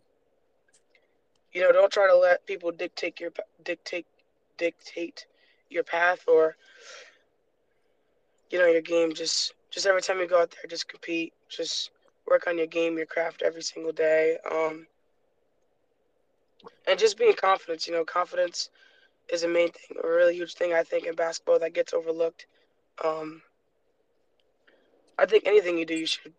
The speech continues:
have confidence. So one of the main things I would just say is just be confident in yourself, um, and just work on your game every day 'cause,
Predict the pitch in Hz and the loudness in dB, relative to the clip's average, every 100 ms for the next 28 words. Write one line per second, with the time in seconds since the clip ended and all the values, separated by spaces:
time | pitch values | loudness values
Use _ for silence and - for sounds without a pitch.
0 | - 170 160 175 165 - 165 - - - | -10 -8 -4 -4 -4 -2 -2 -2 -6 0
1 | 160 160 170 180 175 175 175 - 170 165 | 0 2 2 2 2 2 -2 -4 -4 2
2 | 165 170 175 175 180 175 165 160 - - | 2 2 -2 0 4 4 2 -6 -6 -14
3 | _ _ _ - 190 - 175 180 180 175 | _ _ _ -8 -8 -2 -2 -2 -6 -8
4 | 170 - 170 170 165 - - 160 156 156 | -8 -2 2 2 0 -10 -10 -10 -10 -12
5 | 160 _ _ _ _ _ _ _ _ _ | -18 _ _ _ _ _ _ _ _ _
6 | - 170 180 165 180 180 180 170 175 175 | -14 -10 -8 0 0 2 0 -2 -2 0
7 | 170 165 175 170 170 160 - | 0 2 0 4 2 2 -2